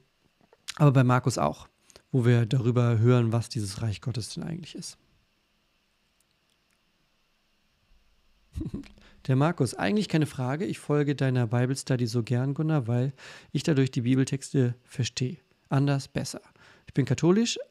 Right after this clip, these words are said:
aber deine protestantische Erklärung erreicht mich mehr. Markus, du bist ja wirklich jetzt schon ein paar Wochen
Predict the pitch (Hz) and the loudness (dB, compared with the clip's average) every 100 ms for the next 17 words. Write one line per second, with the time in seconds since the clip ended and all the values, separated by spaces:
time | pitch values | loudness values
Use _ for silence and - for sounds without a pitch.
0 | _ 165 143 143 131 127 - 127 - 143 | _ 0 2 2 2 0 -2 -4 -2 -2
1 | 135 120 135 131 139 147 117 123 - 120 | -2 0 0 0 0 -4 -2 -4 -4 -6
2 | 127 127 - - - - - _ 139 151 | -6 -8 -10 -20 -20 -20 -20 _ 2 2
3 | 147 147 185 180 180 175 127 151 143 - | 2 0 4 4 4 2 2 0 -2 -2
4 | 175 156 143 135 180 156 180 147 156 | -4 0 0 2 2 2 2 2 0